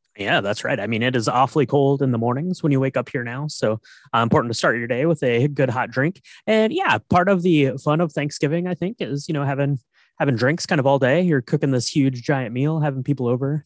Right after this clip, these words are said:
maybe. Um, and yeah, y-, enjoying it. It's about the time of year when it's good to make eggnog. So go all the way back to, uh, one of the first episodes of Drink the Movies for, uh, National Lampoon's,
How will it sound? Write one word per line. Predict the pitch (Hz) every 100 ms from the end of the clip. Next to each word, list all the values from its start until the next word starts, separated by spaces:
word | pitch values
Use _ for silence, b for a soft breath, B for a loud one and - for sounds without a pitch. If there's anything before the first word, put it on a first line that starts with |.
| -
maybe. | 135 135 160 B B B 139
Um, | 120 107 80 - -
and | - 107 113 117 -
yeah, | - 269
y-, | 185 - 117 113
enjoying | 113 117 123 120 127
it. | 160 - B 135
It's | 120 170
about | 131 151 156
the | 151 139 135
time | - 165 143
of | 123
year | 131 175 190
when | 156
it's | 120 -
good | 147 123
to | 139
make | 123 113
eggnog. | 131 139 143 165
So | 139 117
go | 101 165 151
all | 135 160
the | 180
way | 170 170
back | 156 170 160 -
to, | - 131 120 113 B B
uh, | 117 113
one | 123 143
of |
the | 117
first | - 214 -
episodes | - 110 104 107 123
of | 107 117 -
Drink | 117 117 -
the |
Movies | 110 110 117 156 -
for, | - 127 107 104 B 139 107
uh, | 110
National | 127 147 - 135
Lampoon's, | 117 107 143 202 175 -